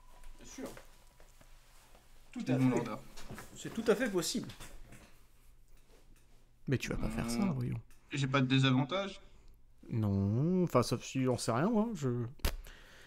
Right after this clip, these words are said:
Speaker 1: moi, je
Speaker 2: bah,
Speaker 1: t'en
Speaker 2: si
Speaker 1: mets
Speaker 2: tu
Speaker 1: pas
Speaker 2: m'en parles pas,
Speaker 1: particulièrement.
Speaker 2: c'est bon.
Speaker 1: Après, si t'es incompétent, oui, t'as un désavantage, mais
Speaker 2: Trois succès.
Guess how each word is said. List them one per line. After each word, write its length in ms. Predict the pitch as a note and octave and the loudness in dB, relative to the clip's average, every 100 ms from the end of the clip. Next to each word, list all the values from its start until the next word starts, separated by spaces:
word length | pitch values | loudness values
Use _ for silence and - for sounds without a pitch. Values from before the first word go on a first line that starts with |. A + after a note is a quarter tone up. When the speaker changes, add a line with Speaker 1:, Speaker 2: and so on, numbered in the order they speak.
| - B2 D#3+ | -8 -2 4
Speaker 1:
moi, 80 | |
je 60 | D3 | 8
Speaker 2:
bah, 20 | |
Speaker 1:
t'en 60 | D#3+ | 8
Speaker 2:
si 40 | |
Speaker 1:
mets 60 | D#3 | 12
Speaker 2:
tu 60 | C#3+ | 12
Speaker 1:
pas 60 | |
Speaker 2:
m'en 40 | B2+ | 12
parles 120 | D3 | 12
pas, 40 | D#3+ | 8
Speaker 1:
particulièrement. 440 | C#3 C#3 C3+ E3 | 6 10 10 10
Speaker 2:
c'est 40 | |
bon. 40 | A3+ | 8
Speaker 1:
Après, 220 | - G3 | 8 2
si 100 | - | 4
t'es 100 | C#3+ | 4
incompétent, 540 | C3 - C3 C3 F#3 G#3+ | 4 2 -2 -2 0 2
oui, 140 | A3 | 2
t'as 80 | C3+ | 2
un 60 | B2 | 2
désavantage, 560 | A#2+ A#2 C3 G3 F#3+ | 2 2 2 2 2
mais 160 | A#2+ A#2+ | 0 -2
Speaker 2:
Trois 160 | E3+ | -2
succès. 500 | F3+ - D3+ - D3+ | -4 -6 -8 -2 -2